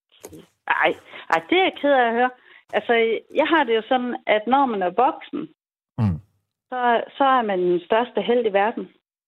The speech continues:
Speaker 2: Okay. Ja.
Speaker 1: Så er man,
Speaker 2: Det
Speaker 1: så er man kommet over sin egen barn-, barnlige indskydelser, og tør at tage det rigtige valg
Speaker 2: Mm.
Speaker 1: i enhver situation.
Speaker 2: Mm, okay.
Speaker 1: Altså bevidst,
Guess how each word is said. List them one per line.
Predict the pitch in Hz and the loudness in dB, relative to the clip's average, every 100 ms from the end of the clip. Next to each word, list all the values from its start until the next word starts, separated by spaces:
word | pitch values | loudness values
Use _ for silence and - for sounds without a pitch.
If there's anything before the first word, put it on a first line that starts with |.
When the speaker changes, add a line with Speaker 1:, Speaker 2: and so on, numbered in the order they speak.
| _ - | _ -6
Speaker 2:
Okay. | 135 120 90 _ _ _ _ _ _ _ _ _ _ _ _ _ _ _ _ _ _ _ _ _ _ - 117 135 | -2 -2 -4 _ _ _ _ _ _ _ _ _ _ _ _ _ _ _ _ _ _ _ _ _ _ -2 4 6
Ja. | 165 - - - | 6 0 -12 -2
Speaker 1:
Så | |
er | 269 262 254 | 2 2 4
man, | 240 - - | 2 0 -4
Speaker 2:
Det | 160 | 0
Speaker 1:
så | 320 | 2
er | 302 | 2
man | 269 | 0
kommet | - 240 226 | 0 -2 0
over | 254 302 254 | 2 2 2
sin | 254 233 | -2 -4
egen | - 233 277 294 | 0 2 2 2
barn-, | 247 254 359 349 180 - _ _ _ | 0 2 0 0 -6 -12 _ _ _
barnlige | 214 262 330 269 220 202 | -2 2 2 0 -4 -8
indskydelser, | - 254 330 - - 269 202 165 - 143 147 _ - _ | -2 0 0 -4 -8 -4 -2 -4 -4 -4 -4 _ -20 _
og | - 196 - | -4 -4 2
tør | 269 269 | 2 2
at | 254 | 2
tage | 254 | 0
det | 247 247 | 0 0
rigtige | 254 254 220 196 | -2 -2 -8 0
valg | 226 269 - - _ _ _ - | 0 2 -2 -12 _ _ _ -4
Speaker 2:
Mm. | 196 78 | -4 -4
Speaker 1:
i | 220 | -8
enhver | 214 214 262 214 - | -8 -2 0 0 -4
situation. | 226 208 202 - 320 294 - 156 _ _ _ - | -6 -6 -6 -2 0 0 -2 -10 _ _ _ -12
Speaker 2:
Mm, | 92 87 | -8 -6
okay. | 85 - | -6 -6
Speaker 1:
Altså | - | 0
bevidst, | 123 175 220 208 320 339 | 2 2 -2 -6 -6 -6